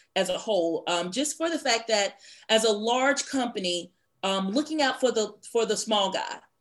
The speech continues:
they don't have to provide these things for free. They don't have to do, um, Gmail and all those different things. They don't have to,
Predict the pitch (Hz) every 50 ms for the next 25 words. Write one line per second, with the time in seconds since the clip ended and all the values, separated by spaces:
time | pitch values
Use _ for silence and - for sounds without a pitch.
0 | _ _ _ - 233 247 277 254 330 320 320 320 - - - 220 233 285 269 -
1 | 254 185 214 190 196 190 185 175 180 170 180 180 - 180 175 160 - - - -
2 | - 165 151 - - - - _ _ _ _ _ _ _ - 185 196 220 226 220
3 | 220 226 247 240 269 262 - 262 214 185 226 220 208 208 196 190 185 185 - 185
4 | 180 175 175 175 175 - - 208 214 202 196 190 185 190 185 180 185 190 185 170
5 | 160 151 - - 190 185 175 175 180 180 - 175 170 170 165 160 - 151 131 135
6 | - - 202 214 262 262 262 269 294 302 285 - - - -